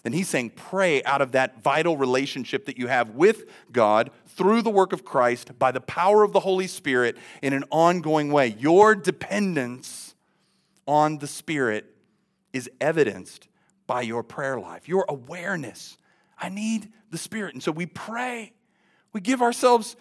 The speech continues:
to prayer regularly.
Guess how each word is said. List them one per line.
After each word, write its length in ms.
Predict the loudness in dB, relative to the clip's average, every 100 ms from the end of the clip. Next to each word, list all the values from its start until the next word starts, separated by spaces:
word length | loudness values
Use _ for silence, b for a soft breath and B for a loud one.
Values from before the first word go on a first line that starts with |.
| b b
to 100 | -14
prayer 680 | -10 -2 0 0 0 -4 -8 _ _ _ _ _ _ _ _ -2
regularly. 960 | 4 4 4 2 2 0 -4 -12 -16